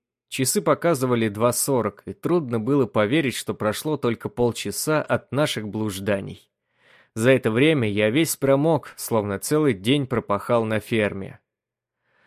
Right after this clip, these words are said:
Потом мы переплыли ту самую водную пробку. Вода была не холодной, как мне изначально казалось.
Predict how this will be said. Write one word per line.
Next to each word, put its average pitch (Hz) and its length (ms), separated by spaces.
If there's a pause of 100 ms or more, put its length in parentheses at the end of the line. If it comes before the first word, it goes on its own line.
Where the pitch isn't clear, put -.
(260)
Потом 226 300
мы 202 120
переплыли 151 640
ту 127 240
самую 117 500
водную 110 440
пробку. - 680
Вода 139 340
была 170 340
не 139 160
холодной, 147 680
как 110 200
мне 110 200
изначально 104 560
казалось. 117 640